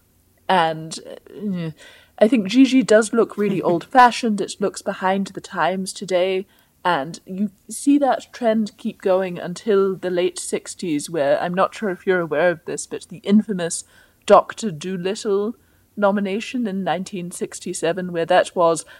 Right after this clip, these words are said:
Speaker 1: a massive flop. Audiences hated it. Critics hated it.
Speaker 2: Mm-hmm.
Speaker 1: Almost everybody hated it. But they wined and dined a bunch of voters.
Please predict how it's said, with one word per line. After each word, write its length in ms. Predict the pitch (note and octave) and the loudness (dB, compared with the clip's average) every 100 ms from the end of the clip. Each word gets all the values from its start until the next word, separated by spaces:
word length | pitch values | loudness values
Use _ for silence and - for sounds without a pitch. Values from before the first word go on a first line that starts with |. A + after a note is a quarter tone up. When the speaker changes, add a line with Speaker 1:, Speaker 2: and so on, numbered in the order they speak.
| _ | _
Speaker 1:
a 80 | G3+ | 0
massive 560 | F#3+ F#3 G#3+ - A#3 F#3+ | 4 4 4 2 -8 -8
flop. 480 | - F3+ D#3+ - _ _ _ _ G#3+ | 0 4 4 2 _ _ _ _ 2
Audiences 680 | G#3 G#3+ G3+ F3 - F#3 - | 2 2 -2 -4 -10 -16 -12
hated 340 | F3+ E3+ C#3+ | -12 -12 -12
it. 180 | F#2 - _ _ - | -12 -14 _ _ -4
Critics 440 | B3 A3+ F#3+ - G#3 | -2 -2 -6 -8 -6
hated 260 | E3 - C#3 | -6 -8 -12
it. 140 | - | -12
Speaker 2:
Mm-hmm. 80 | G#2 G3+ | 0 4
Speaker 1:
Almost 400 | B3 A3 G3+ - | 4 4 0 -2
everybody 580 | F#3+ F#3+ G3 F3+ D#3+ F#3+ | -2 -2 -4 -4 -4 -6
hated 340 | F#3+ D#3+ D3 | -6 -6 -4
it. 220 | C3+ A#2+ - _ _ _ | -6 -6 -10 _ _ _
But 260 | E3 C3 - | 4 4 2
they 160 | F#3+ F3 | -2 0
wined 420 | E3+ F3+ G#3+ A3 | 2 2 4 2
and 240 | G3 F#3+ - | 0 -4 -2
dined 420 | D#3+ D#3+ F#3 F3+ | 0 0 -2 -4
a 60 | E3+ | -4
bunch 340 | E3 E3+ - | -4 -4 -8
of 140 | F3 - | -14 -6
voters. 580 | F3 F3 - E3 D3 | -4 -2 -4 -6 -8